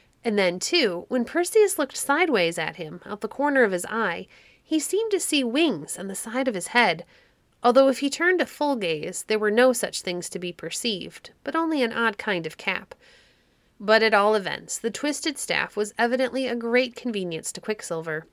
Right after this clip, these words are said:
and enabled him to proceed so fast that Perseus, though a remarkably active young man, began to be out of breath. "Here!" cried Quicksilver at last,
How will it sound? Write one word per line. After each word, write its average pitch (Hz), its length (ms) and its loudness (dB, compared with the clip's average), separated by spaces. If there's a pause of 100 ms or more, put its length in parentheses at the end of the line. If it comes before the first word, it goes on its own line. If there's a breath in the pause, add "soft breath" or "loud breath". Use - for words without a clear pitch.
(140)
and 208 100 0
enabled 226 420 4
him 170 180 -4
to 160 120 -10
proceed 175 460 -8
so 277 300 -2
fast - 500 -6 (440 loud breath)
that - 180 -2
Perseus, 180 640 0
though 185 200 -2
a 180 100 0
remarkably 180 680 0
active 196 420 -2
young 160 260 -2
man, 175 400 -2 (140)
began 190 360 -2
to 185 100 -10
be 185 140 -2
out 160 160 -2
of 175 140 -6
breath. 156 420 -4 (840 soft breath)
"Here!" 349 520 4 (280 loud breath)
cried 185 260 2
Quicksilver 170 600 -4
at 156 160 -4
last, 165 500 -4